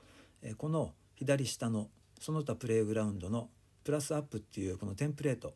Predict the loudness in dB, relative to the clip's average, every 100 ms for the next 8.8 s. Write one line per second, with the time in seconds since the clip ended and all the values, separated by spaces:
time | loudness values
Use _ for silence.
0 | -14 -8 -4 -4 -4 -6 -6 -6 -8 -8
1 | -12 -16 -20 -20 -4 -2 -2 0 -2 0
2 | -2 -2 0 0 0 0 -2 0 -2 -4
3 | -6 -6 -8 -10 -14 -14 -12 -10 -12 -12
4 | -14 -10 -10 -10 -14 -8 -8 -8 -20 -20
5 | -20 -20 -4 -2 -2 0 2 2 2 0
6 | 2 2 4 4 2 0 -4 -4 -4 -8
7 | -2 -2 -2 -2 -2 -2 -2 -2 -2 -4
8 | -4 -4 -6 -8 -8 -8 -8